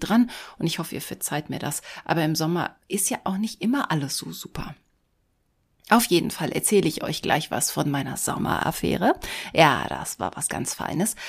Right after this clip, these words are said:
Doch bis dahin dauert's noch einen Moment. Ich will nämlich erst zurückgucken. Und zwar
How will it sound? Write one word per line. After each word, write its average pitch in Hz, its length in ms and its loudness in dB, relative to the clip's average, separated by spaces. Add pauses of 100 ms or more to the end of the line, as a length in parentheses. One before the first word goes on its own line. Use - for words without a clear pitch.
(260)
Doch 202 220 6
bis - 180 0
dahin 247 260 0
dauert's 160 380 4
noch - 160 -10
einen 139 60 -4
Moment. 147 380 4
Ich - 160 -8
will 196 140 4
nämlich 175 320 2
erst 127 320 -4
zurückgucken. - 520 0 (640)
Und 226 160 8
zwar 151 240 6